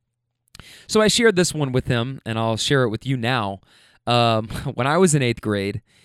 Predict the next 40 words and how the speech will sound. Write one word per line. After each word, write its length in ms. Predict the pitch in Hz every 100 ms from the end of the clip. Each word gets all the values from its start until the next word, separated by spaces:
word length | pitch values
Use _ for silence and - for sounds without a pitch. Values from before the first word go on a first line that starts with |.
| _ _ _
they 120 | - 147
used 300 | 185 262 247
to 80 | 202
have 180 | 180
something 340 | - 156 151 143
called 340 | 139 135 110
Gatorade 560 | 131 139 143 131 123 117 -
Ice. 480 | 107 101 - - - _
You 80 | 160
guys 160 | 208 185
remember 240 | 165 185
that? 260 | 185 180 - _ _ _ _ _ _ 147
It 40 |
was 140 | 131
clear. 520 | - - 185 185 180 165
It 240 | - _
was 80 | 208
actually 260 | 269 392
fucking 300 | 330 233 143
fire. 600 | - - 135 123 - 92 _ _ _
Not 360 | 151 185 262 -
Ice 240 | 214 190
Punch. 560 | - - 151 107 - - -
They 140 | 156
sell 200 | - 202
that 140 | 160 120
now. 360 | 127 110 92 - - -
This 160 | 220
was, 100 | 247
like, 160 | 240 180
its 140 | 165 -
own 320 | 160 170 170
line 440 | 151 135 135 139 135
of 120 | 104
products. 580 | - 113 104 - - - - _ _ _
I 100 | 151
know 160 | 180
they 120 | 214
had 180 | 214 185
watermelon. 680 | 139 147 151 143 139 135